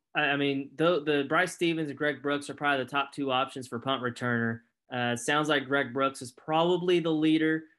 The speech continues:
Uh, as far as kickoff return, I wanna say they've, they've mentioned Ladarius Bishop,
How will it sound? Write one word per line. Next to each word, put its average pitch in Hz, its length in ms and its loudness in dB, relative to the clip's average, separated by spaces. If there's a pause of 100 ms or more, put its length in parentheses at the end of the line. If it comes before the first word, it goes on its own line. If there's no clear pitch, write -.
(200)
Uh, 135 240 0
as 135 120 -4
far 165 200 2
as 147 100 -4
kickoff 196 460 0
return, 160 580 -2 (400)
I 147 80 -12
wanna 185 220 0
say 190 220 0
they've, 165 300 -2
they've 143 180 -2
mentioned 156 320 -4
Ladarius 135 480 2
Bishop, 143 420 -2